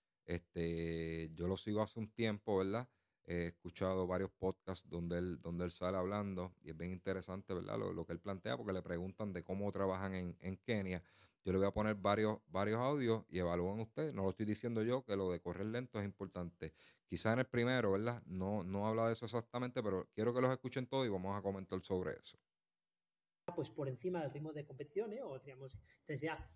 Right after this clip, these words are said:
Speaker 2: baja, media y alta. El polarizado deja la zona media bastante vacía y hace mucho entrenamiento en zona baja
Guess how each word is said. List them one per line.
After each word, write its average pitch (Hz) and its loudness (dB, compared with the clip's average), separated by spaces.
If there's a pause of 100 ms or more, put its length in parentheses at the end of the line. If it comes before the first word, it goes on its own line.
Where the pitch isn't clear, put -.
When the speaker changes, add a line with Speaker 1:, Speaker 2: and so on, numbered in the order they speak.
(160)
Speaker 2:
baja, 175 -2
media 175 2
y 180 4
alta. 226 -2 (500)
El 185 0
polarizado 202 0 (540)
deja 202 0
la 226 2
zona 208 -4
media 202 0
bastante 208 -2
vacía 220 -2 (300)
y 208 2
hace 156 -2
mucho 214 0 (100)
entrenamiento 180 -2
en 147 0
zona 220 -2
baja 247 -4